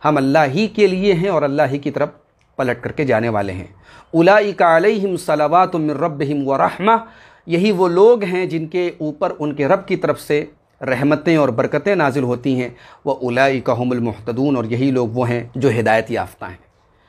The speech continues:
अल्लाह के प्यारे नबी सल्लल्लाहु अलैहि वसल्लम सही मुस्लिम की दो हज़ार नौ सौ निन्यानवे नंबर की हदीस में फरमाते हैं,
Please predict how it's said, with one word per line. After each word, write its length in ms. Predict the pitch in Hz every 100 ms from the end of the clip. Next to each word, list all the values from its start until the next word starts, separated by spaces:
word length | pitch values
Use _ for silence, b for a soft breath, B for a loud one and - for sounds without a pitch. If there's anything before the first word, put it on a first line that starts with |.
| b b -
अल्लाह 240 | 139 147
के 100 | 131 135
प्यारे 300 | 139 135 135
नबी 280 | 131 165 143
सल्लल्लाहु 600 | - 139 131 139 143 131
अलैहि 220 | 123 131
वसल्लम 340 | 131 123 156 143
सही 240 | 127 127
मुस्लिम 320 | 131 127 165
की 160 | 151 139 120
दो 180 | 185 165
हज़ार 360 | 143 147 139
नौ 160 | 131 143
सौ 160 | 139
निन्यानवे 440 | 127 127 131 143 147
नंबर 240 | 139 135
की 120 | 127
हदीस 300 | 120 120 139
में 80 | 135
फरमाते 420 | 117 120 135 135
हैं, 180 | 143 143